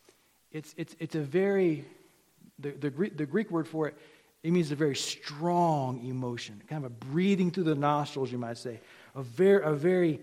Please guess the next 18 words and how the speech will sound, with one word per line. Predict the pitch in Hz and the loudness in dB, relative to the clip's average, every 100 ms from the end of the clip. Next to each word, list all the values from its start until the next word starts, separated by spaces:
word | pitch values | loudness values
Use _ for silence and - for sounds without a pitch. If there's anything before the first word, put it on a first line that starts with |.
| - - _ | -10 -20 _
burning | 131 120 143 165 165 156 135 123 | -16 -2 6 8 8 6 2 -2
kind | 127 123 | -6 -6
of | 117 120 | -6 -4
anger. | 117 107 104 - _ _ _ _ _ _ _ _ _ _ _ _ _ | -6 -8 -12 -20 _ _ _ _ _ _ _ _ _ _ _ _ _
There's | 131 131 | -12 -10
malice, | 131 117 117 117 120 - - _ _ _ _ _ _ _ | -8 -8 -10 -12 -12 -14 -16 _ _ _ _ _ _ _
wanting | 131 147 147 | -2 0 0
to | 143 | -2
do | 131 139 | 0 0
wrong | 127 131 135 | 2 0 -2
to | 131 - | -6 -8
other | 131 127 | -4 -4
people, | - 123 127 131 - _ _ _ _ _ _ _ _ | -4 -8 -8 -12 -14 _ _ _ _ _ _ _ _
malicious | 127 123 123 127 - | -4 -4 -4 -8 -6
intent, | 123 - 131 123 123 | -8 -8 -10 -12 -10
you | 120 | -10
know, | 117 123 131 _ _ _ _ | -10 -14 -20 _ _ _ _
slander, | - - 131 127 123 123 123 | -14 -6 -4 -2 -2 -4 -8